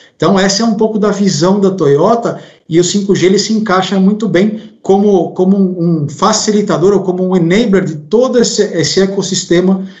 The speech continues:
de conectividade e de interação entre pessoas, é, cidade, infraestrutura e dispositivos de mobilidade, soluções de mobilidade.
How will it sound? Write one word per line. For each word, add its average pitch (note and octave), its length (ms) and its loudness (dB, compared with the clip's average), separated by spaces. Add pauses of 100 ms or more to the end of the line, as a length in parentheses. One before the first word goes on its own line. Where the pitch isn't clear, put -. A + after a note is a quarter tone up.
(140)
de D#3+ 140 -4
conectividade F3+ 1120 0
e F3 80 -6
de F3+ 140 -2
interação F#3 640 0
entre D#3 220 -2
pessoas, - 920 -2 (560)
é, D3+ 400 -2 (140)
cidade, F#3+ 840 0
infraestrutura F#3+ 1040 0
e A#3 420 0
dispositivos F#3 760 0
de F3 80 -4
mobilidade, D3 640 0
soluções D#3+ 560 0
de D3 60 2
mobilidade. D3 540 0